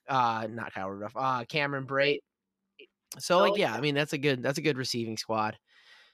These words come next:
You just hope they don't miss Gronk that much, and then T B twelve's thrown to him, so they're gonna be all right. They're gonna be quite all right. <laughs>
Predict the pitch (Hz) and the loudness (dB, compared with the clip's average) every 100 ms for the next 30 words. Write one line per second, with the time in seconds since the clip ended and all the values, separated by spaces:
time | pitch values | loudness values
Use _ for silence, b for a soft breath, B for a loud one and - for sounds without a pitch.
0 | _ _ _ - 139 143 156 131 139 135 | _ _ _ -2 0 2 2 2 2 2
1 | 127 - 120 117 120 104 113 104 - - | 0 -2 -4 -2 -2 -2 -2 -2 -4 -10
2 | - - 117 101 104 104 120 110 - 95 | -10 -10 -6 -4 -4 -6 -4 -4 -4 -6
3 | - 101 90 85 78 90 - 90 - - | -6 -8 -8 -8 -8 -8 -6 -6 -8 -14
4 | - 120 120 117 110 104 104 104 107 123 | -10 -6 -4 -4 -4 -4 -4 -6 -6 -6
5 | 120 110 - 107 98 101 104 107 127 123 | -6 -6 -2 -2 -2 -4 -4 -4 -6 -6
6 | - | -6